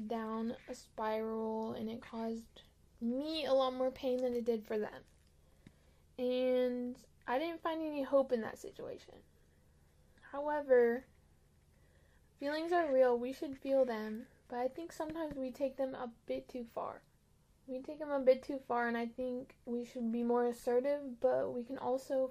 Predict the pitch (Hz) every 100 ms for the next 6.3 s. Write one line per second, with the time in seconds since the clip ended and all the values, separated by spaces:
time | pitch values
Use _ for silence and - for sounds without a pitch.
0 | - 240 233 226 - 277 269 262 240 247
1 | 233 233 233 233 262 233 233 - - -
2 | - - 240 240 254 247 233 226 - 277
3 | 277 277 - - - 254 240 240 240 233
4 | 240 233 233 240 - - _ _ _ _
5 | 247 240 240 - 262 262 - 254 - 269
6 | 262 262